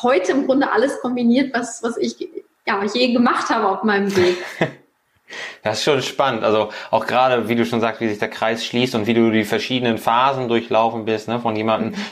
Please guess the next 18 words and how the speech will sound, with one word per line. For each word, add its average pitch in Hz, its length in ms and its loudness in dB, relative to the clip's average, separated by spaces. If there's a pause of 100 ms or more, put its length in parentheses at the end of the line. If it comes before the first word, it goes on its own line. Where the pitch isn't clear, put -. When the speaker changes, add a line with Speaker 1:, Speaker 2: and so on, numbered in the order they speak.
Speaker 2:
der 120 220 4 (260)
erst 143 300 0
sehr 127 220 2
glücklich 135 380 0
war 120 240 2
in 120 80 -6
seinem 117 200 0
Job, 110 260 0
dann 127 160 2
rausfindet, 123 640 0 (180)
dass 120 140 -2
es 117 80 -10
vielleicht 131 260 0
doch 135 140 -2
nicht 139 140 -6
das 120 180 -4
Richtige 113 360 0
ist, 110 240 -2